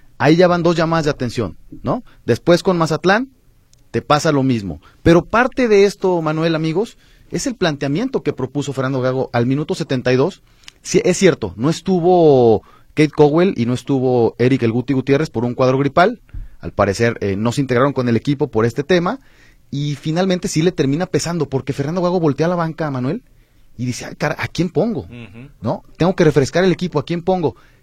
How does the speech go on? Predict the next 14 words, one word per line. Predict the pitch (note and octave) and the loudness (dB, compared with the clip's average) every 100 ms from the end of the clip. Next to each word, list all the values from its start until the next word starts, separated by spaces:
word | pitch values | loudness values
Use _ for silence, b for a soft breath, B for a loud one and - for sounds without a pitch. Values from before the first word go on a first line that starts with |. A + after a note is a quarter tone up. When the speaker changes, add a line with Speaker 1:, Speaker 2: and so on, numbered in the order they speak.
| b | b
Speaker 1:
Mete | C#3+ E3 | -2 0
a | E3+ | 0
Pepe | E3 E3+ | -2 -2
Castillo, | E3 C#3 F#3 A3 - | -2 -2 0 -2 -4
este | - | -4
joven | C3+ C#3+ C#3 | 0 0 0
que | B2+ | -2
tiene | C#3 C#3+ | -2 -2
buenas | C3 C#3 C#3 | 0 0 -2
condiciones, | - C3+ B2+ D#3 F3 | -4 -4 -2 -2 -4
que | - | -4
viene | G#2+ B2+ | -2 -2
de | C3+ | -2
Pachuca, | C3+ - D#3+ F#3+ | -2 -4 -4 -4